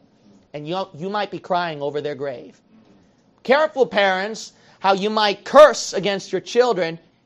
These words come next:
It just might happen to them, and you might be weeping to your grave. Husband same to wife, and wife same to spouse, pastor to member, member to the pastor, and it's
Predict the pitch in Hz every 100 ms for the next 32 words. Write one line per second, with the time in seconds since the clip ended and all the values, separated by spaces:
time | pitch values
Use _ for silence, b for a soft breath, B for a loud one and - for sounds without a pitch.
0 | - 190 - 247 262 - 196 208 190 190
1 | 208 202 165 160 139 139 139 139 147 147
2 | 143 143 143 139 139 131 147 131 131 143
3 | - - _ _ _ 175 185 170 196 165
4 | 196 190 190 180 185 196 190 170 170 175
5 | - 190 180 170 - 185 180 190 202 -
6 | 156 156 170 175 175 175 175 190 165 165
7 | 175 165 165 156 b - 180 196 190 -
8 | 214 202 208